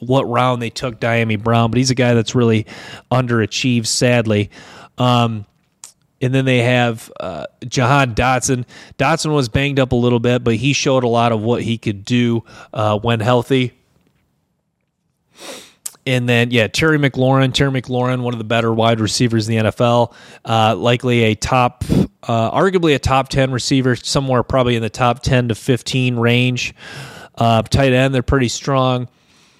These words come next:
Uh, defensively, this is gonna be, it's gonna be a strong defensive line, or at least should be. Uh, Dur-, they paid, uh, they paid Daron Payne big money, and, uh, deservedly so.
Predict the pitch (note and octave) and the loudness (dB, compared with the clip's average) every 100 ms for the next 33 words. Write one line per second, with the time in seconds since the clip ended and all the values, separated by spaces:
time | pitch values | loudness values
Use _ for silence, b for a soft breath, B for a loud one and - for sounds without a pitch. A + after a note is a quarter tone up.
0 | B - B2+ B2 A2 B2+ - D#3 D#3 C#3 | B -6 0 2 2 -2 0 0 0 -4
1 | C3+ B2+ B2+ C3 C3+ C3 B2+ B2 A#2 B2 | -4 -4 -4 -6 -4 -2 2 2 4 0
2 | A#2+ D#3 D3+ C3 - - C3+ C3+ B2 B2+ | 2 2 2 2 0 2 4 4 2 -2
3 | B2+ - B2+ B2+ A2+ A#2 A#2+ B2 A#2+ A2 | -2 0 0 -2 -2 -2 0 -2 -4 -4
4 | A#2+ - - D3+ B2 A#2 A2+ A2+ B B | -6 -6 0 0 2 0 0 0 B B
5 | B A#2 A2+ G#2+ B2+ A#2 A#2+ - C#3+ C#3+ | B 0 0 0 -2 0 0 0 0 0
6 | C3+ - B2 C3 B2+ - C#3+ C#3+ B2 A#2+ | -2 -2 -2 -2 -2 -2 0 0 0 2
7 | A#2+ B2 A#2+ A2+ - C3+ B2+ A#2 A2 A#2+ | 4 2 -2 -4 -2 0 0 0 0 0
8 | A2+ A#2+ C3 C3+ C3 B B _ - A2+ | 2 0 2 0 -4 B B _ -4 0
9 | A2 A2 G#2+ G#2 A2 G#2 C#3 C3 A#2 A#2 | 0 2 0 0 -2 0 0 0 0 2
10 | G#2 - C#3 C3 C3 | 0 0 0 2 0